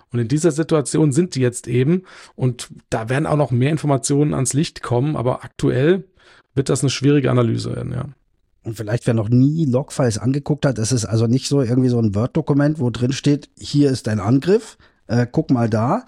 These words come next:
Speaker 2: sondern das sind typischerweise irgendwelche Zeitstempel. Da steht also ein Datum, eine Uhrzeit bis Millisekunden und möglicherweise, ähm, eine eingehende I-P-Adresse, eine ausgehende I-P-Adresse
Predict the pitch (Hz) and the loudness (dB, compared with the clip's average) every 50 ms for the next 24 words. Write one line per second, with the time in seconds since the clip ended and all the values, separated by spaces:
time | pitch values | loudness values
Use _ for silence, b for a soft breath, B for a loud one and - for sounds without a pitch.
0 | B B B B B B - - 131 123 104 143 131 - 202 - - - 240 147 | B B B B B B -4 -2 0 2 2 2 2 0 0 -2 0 0 0 0
1 | 120 - 139 139 - 143 117 139 120 123 131 123 120 127 123 123 131 123 117 107 | 0 -2 -4 -2 -2 0 0 0 0 0 0 0 0 0 2 2 4 2 2 0
2 | - 113 107 - - - 104 120 135 - - - 139 156 170 - 175 170 151 120 | 0 -2 -2 -2 -2 -2 -2 -4 -4 -4 -2 0 0 0 2 2 2 2 2 0
3 | - - 131 123 117 117 117 117 113 104 98 101 123 131 160 151 147 143 135 123 | 0 0 -2 0 2 2 2 2 2 0 0 -2 0 0 2 4 4 4 4 2
4 | 107 117 143 143 - - 147 139 - - 120 - 135 127 135 156 156 151 143 156 | 2 0 0 0 0 -2 -2 -2 -2 -4 0 2 2 2 2 2 0 0 -2 -2
5 | 139 - - 147 151 160 160 - 170 165 151 123 123 107 127 127 127 - 135 - | -2 0 0 2 2 2 0 2 2 2 2 2 0 0 0 0 2 0 -2 -2
6 | - 110 107 104 113 127 135 139 127 123 95 110 107 104 95 92 117 113 - - | -2 -4 -2 -2 0 2 2 2 2 2 -2 -2 -2 -2 -2 -2 -2 -2 -4 -4
7 | - 104 117 131 139 131 135 135 135 139 117 101 123 120 - 160 156 147 135 131 | -4 0 2 2 4 4 4 2 2 0 0 -2 -4 -2 0 2 2 2 0 -2
8 | 139 127 - 151 135 127 110 113 139 143 - - 143 135 139 127 117 127 - - | -4 -2 0 0 0 0 0 0 -2 -2 0 0 2 2 2 0 0 -2 -2 0
9 | - 143 131 127 127 127 131 120 - 143 135 127 | 0 0 0 0 0 -2 -2 0 0 0 0 -2